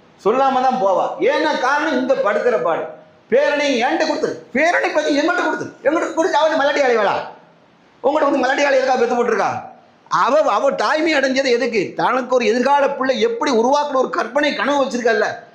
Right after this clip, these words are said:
அதைப்படி வாழ நீங்க விடணும்ல. நீங்க பாசத்தை கொண்டு திணிக்கி உங்க மகனை கொண்டு நாற்பத்தஞ்சு வயசு மகனை கூட்டி மடியில வச்சு நச்சி நச்சின்னு முத்தத்தை கொடுங்க. எத்தா பெரிய பிள்ளை நீ தானே பாப்பான்னு முத்தத்தை கொடுங்க, அதோட நிறுத்திக்கிடுங்க. நீ பேரண்ட்டை போய் ஓட்டி நிற்கும் போது பிரச்சனை ஒரு விளையாட்டு கிடையாது.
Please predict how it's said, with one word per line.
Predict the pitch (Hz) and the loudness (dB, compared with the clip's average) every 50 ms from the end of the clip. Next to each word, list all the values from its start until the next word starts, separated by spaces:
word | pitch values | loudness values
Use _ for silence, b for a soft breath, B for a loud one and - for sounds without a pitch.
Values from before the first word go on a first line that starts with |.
| - - - | -12 -4 -2
அதைப்படி | 214 254 285 285 294 285 285 254 | 0 2 2 2 2 2 2 2
வாழ | 226 247 285 294 - 269 | 2 2 2 2 0 0
நீங்க | 269 262 240 | 0 0 0
விடணும்ல. | 214 226 269 269 254 240 220 | 0 2 2 2 2 2 0
நீங்க | 208 247 285 330 359 349 | 0 0 0 2 2 0
பாசத்தை | 330 277 240 269 277 262 277 285 285 285 | 0 0 0 0 0 0 0 0 0 0
கொண்டு | 254 262 262 254 | 0 0 -2 -2
திணிக்கி | - 220 240 262 240 262 233 196 180 | -2 -2 -2 0 0 0 -2 0 -2
உங்க | 208 240 277 | -2 0 0
மகனை | 240 190 185 214 247 262 277 - - | 0 0 0 0 2 2 0 0 0
கொண்டு | 214 202 208 190 175 | 0 -2 -2 -2 -2
நாற்பத்தஞ்சு | 190 220 - 220 220 208 196 190 | -2 -2 -2 -2 -2 0 0 0
வயசு | 175 - | 0 0
மகனை | 160 170 202 240 226 - | 0 0 0 0 -2 -2
கூட்டி | - 175 165 - - | -2 -4 -6 -2 -2
மடியில | 160 147 180 196 180 160 | -2 0 2 2 2 2
வச்சு | 147 - - 220 - B B B B - | 0 -2 -4 -8 -12 B B B B -6
நச்சி | 196 - - - 208 170 151 | -4 -4 -2 -2 -4 -2 -2
நச்சின்னு | 185 220 - 254 233 175 | -2 -4 -4 -4 -6 -2
முத்தத்தை | 180 214 233 - - | 0 0 0 0 0
கொடுங்க. | 135 160 165 139 - 104 117 | -2 -4 -6 -6 -6 -10 -12
எத்தா | 120 - - 190 208 226 247 247 240 - - - - - | -14 -6 -2 0 2 2 2 2 0 -2 -6 -10 -12 -8
பெரிய | - 135 180 214 196 | -4 -2 0 0 0
பிள்ளை | 151 165 214 180 | -2 -2 -2 0
நீ | 156 160 | 2 2
தானே | 180 185 208 208 | 2 2 0 0
பாப்பான்னு | - - 143 160 196 - 214 226 214 240 269 | 0 0 0 -2 0 -2 -2 -4 -4 -4 -6
முத்தத்தை | 247 233 302 285 294 277 | -4 -2 -2 -2 0 0
கொடுங்க, | 285 277 294 240 196 143 - - - - - | 0 0 2 2 0 0 -2 -6 -10 -6 -4
அதோட | - 226 285 294 320 320 311 | -2 0 2 2 2 2 2
நிறுத்திக்கிடுங்க. | 285 294 - 277 262 240 226 190 156 131 - - - - | 0 -2 -2 -2 -2 0 0 0 0 -2 -4 -10 -12 -6
நீ | - 262 262 | -2 -2 0
பேரண்ட்டை | 185 185 240 285 311 339 339 349 339 320 294 294 | 0 2 2 2 2 0 0 -2 0 0 2 2
போய் | 294 311 294 226 | 2 2 2 2
ஓட்டி | 240 247 240 247 247 | 0 0 0 0 -2
நிற்கும் | 233 220 196 208 214 208 | -2 -2 -2 -2 0 0
போது | 202 190 185 180 170 | 2 2 2 0 0
பிரச்சனை | 175 202 254 254 - 277 262 226 | 0 -2 -2 -2 -2 0 0 0
ஒரு | 214 226 - - - - - | 0 0 -2 -6 -10 -14 -6
விளையாட்டு | 147 175 240 269 269 277 | -2 0 0 0 0 0
கிடையாது. | 262 262 247 254 233 208 202 165 135 - - - - | 0 0 2 2 2 2 0 0 -2 -4 -6 -10 -16